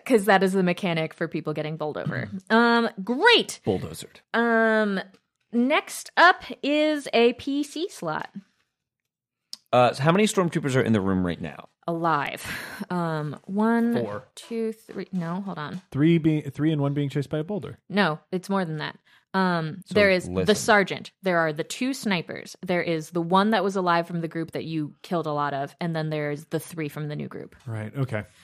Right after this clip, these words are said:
Speaker 1: So that is, how many did I just say? One, two, three, four, s-, uh,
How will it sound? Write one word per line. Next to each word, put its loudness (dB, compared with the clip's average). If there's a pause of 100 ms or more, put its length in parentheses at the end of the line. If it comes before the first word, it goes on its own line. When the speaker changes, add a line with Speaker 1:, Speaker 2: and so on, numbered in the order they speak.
(120)
Speaker 1:
So -2
that 0
is, -4
how -2
many -4 (300)
did -6
I -4
just -12
say? -6 (260)
One, -4
two, -10
three, -10 (460)
four, -6 (480)
s-, -18
uh, -8